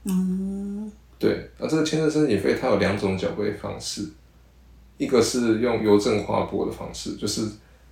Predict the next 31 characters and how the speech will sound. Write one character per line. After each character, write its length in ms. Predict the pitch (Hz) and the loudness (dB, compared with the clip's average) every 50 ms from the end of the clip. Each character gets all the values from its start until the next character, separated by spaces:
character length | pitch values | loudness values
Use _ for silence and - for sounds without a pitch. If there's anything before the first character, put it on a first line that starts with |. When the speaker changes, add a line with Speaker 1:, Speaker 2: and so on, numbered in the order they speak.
| - - - - - | -20 -20 -20 -12 -6
Speaker 2:
你 260 | - 107 101 101 98 98 | -2 0 2 2 2 4
会 240 | 127 120 110 104 | 4 4 4 4
拿 160 | 98 98 95 98 | 4 6 6 6
到， 180 | 110 107 104 - - - | 6 6 4 2 0 -4
就 140 | - 123 113 | -2 0 2
列 260 | 120 123 113 110 110 | 4 6 6 6 6
印 160 | 110 107 104 | 4 2 2
那 80 | 104 104 | 0 2
个 200 | 104 101 98 92 82 | 2 2 2 2 4
邮 180 | 90 101 98 | 4 4 4
局 180 | 95 - 104 101 | 4 4 2 2
的 120 | 101 101 | 2 2
汇 180 | 98 117 107 101 | 2 2 2 0
款 260 | - - 90 - - | 0 -2 -4 -4 -2
单， 140 | - - - - 113 - - - | -2 -4 -4 -4 -6 -10 -6 -2
然 100 | 104 98 | 0 2
后 180 | 98 101 98 | 2 2 2
你 140 | 101 98 - | 0 -2 -4
人 300 | 92 101 101 98 101 101 98 - - - - - - - _ - - - | -2 -2 -2 0 -2 -4 -6 -10 -16 -20 -20 -20 -20 -20 _ -20 -10 -2
跑 200 | - 98 98 110 | 2 2 4 6
到 120 | 113 107 | 6 6
邮 200 | 101 98 95 95 | 6 6 4 4
局 240 | 90 - 101 90 104 | 0 -2 -4 -6 -4
去 200 | - - 110 98 | -4 -4 -4 -4
做 420 | - - 110 107 104 101 98 92 98 | 0 2 2 4 4 4 2 2 0
邮 140 | 104 104 | 2 2
政 220 | 101 110 113 107 101 | 2 2 2 0 0
划 200 | 107 101 98 92 | 0 -2 -2 -4
拨。 280 | - - - - - - - - - | -4 -8 -10 -10 -12 -16 -12 -4 0
Speaker 1:
嗯。 340 | 285 247 214 196 175 175 170 - - - - | 0 0 0 0 -4 -6 -8 -12 -16 -12 -6
Speaker 2:
对， 220 | - - - - | -4 -4 -2 -2